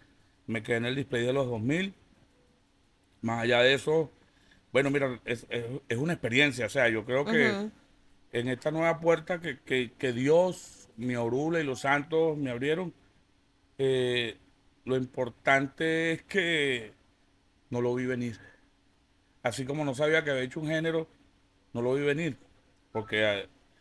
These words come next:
Speaker 2: Exacto, ¿cómo llega el, el, el llamado del Primavera? O sea, ¿cómo?
Speaker 1: No, ya es que realmente yo después que monté música en la Backcamp,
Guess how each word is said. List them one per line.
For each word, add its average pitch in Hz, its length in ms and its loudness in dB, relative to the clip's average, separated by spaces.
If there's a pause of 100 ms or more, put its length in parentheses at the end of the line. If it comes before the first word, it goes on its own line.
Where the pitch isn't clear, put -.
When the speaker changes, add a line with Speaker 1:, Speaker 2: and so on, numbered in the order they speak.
(140)
Speaker 2:
Exacto, 254 360 0
¿cómo 262 260 0
llega 339 420 0
el, 285 100 -2
el, 240 240 2
el 220 160 0
llamado 208 360 2
del 254 180 2
Primavera? 160 680 -2
O - 100 -6
sea, 175 420 2
¿cómo? 202 760 -2
Speaker 1:
No, 135 180 2
ya 113 360 2
es 120 120 -2
que 135 540 -2 (420)
realmente 143 880 2 (840)
yo 131 440 0
después 160 280 0
que 165 80 -2
monté 135 300 -4
música 139 340 -6
en 151 80 -4
la 131 120 0
Backcamp, 147 680 -4